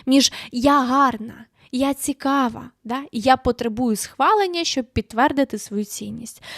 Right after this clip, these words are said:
Тут дуже і дуже тонка межа. І ось коли ми її перетинаємо, починаються проблеми. Уявімо, що ці лайки — це як емоційна валюта, яка надає певне задоволення. І коли нам не вистачає цієї валюти,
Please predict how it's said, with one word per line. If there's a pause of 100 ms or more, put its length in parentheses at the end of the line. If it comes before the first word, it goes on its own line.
(220)
Тут
дуже
і
дуже
тонка
межа. (280)
І
ось
коли
ми
її
перетинаємо, (260)
починаються
проблеми. (480)
Уявімо,
що
ці
лайки —
це
як (100)
емоційна
валюта,
яка
надає
певне
задоволення. (320)
І
коли (140)
нам (140)
не
вистачає
цієї
валюти,